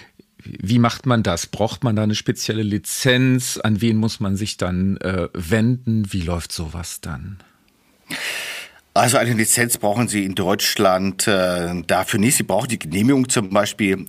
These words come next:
Speaker 2: wenn Sie Edelmetalle, äh, handeln wollen, dann, dann brauchen Sie eine, einen Gewerbeschein, der Ihnen das erlaubt. Aber im Prinzip sind wir hier, ähm, nicht im genehmigungspflichtigen Geschäft, was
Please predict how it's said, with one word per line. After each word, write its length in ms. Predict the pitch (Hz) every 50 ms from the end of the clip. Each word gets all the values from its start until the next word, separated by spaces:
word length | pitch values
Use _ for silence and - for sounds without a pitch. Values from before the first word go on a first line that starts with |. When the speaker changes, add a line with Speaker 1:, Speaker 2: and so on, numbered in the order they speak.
| -
Speaker 2:
wenn 220 | - 104 101 98 90
Sie 140 | - 95 78
Edelmetalle, 600 | 98 98 95 87 82 - 101 92 85 87 85 - - - -
äh, 260 | - 82 76 73 67
handeln 460 | - - 110 120 139 143 135 127 110
wollen, 260 | 113 107 107 107 107
dann, 300 | 101 95 85 78 73 73
dann 140 | - 90 85
brauchen 300 | 80 - 78 80 - 92
Sie 140 | 85 85 82
eine, 320 | - 73 80 78 78 - - -
einen 320 | - 85 80 80 78 78
Gewerbeschein, 640 | 73 - - 78 78 95 - - - 90 85 85 85
der 160 | 82 82 78
Ihnen 140 | 85 80 78
das 140 | 73 73 -
erlaubt. 440 | 71 73 73 69 69 - - - - - - - - - - - -
Aber 220 | - 95 113 107
im 80 | 107 104
Prinzip 580 | - - 113 107 - - - - 156 - -
sind 340 | - - - 120 120 113 -
wir 100 | 120 113
hier, 520 | 104 95 98 104 107 107 110 107 104 101 - - - - - - - - - _ _ -
ähm, 460 | 98 98 98 98 98 101 98 - - _ _ _ _ _ _ -
nicht 680 | 80 69 78 82 87 87 98 104 110 131 156 - - -
im 140 | 113 117 98
genehmigungspflichtigen 1000 | 107 95 101 110 117 113 110 - - - - 104 - - - 95 90 90 95 78
Geschäft, 540 | - - - - 95 78 - - - - - -
was 360 | 87 - - - - -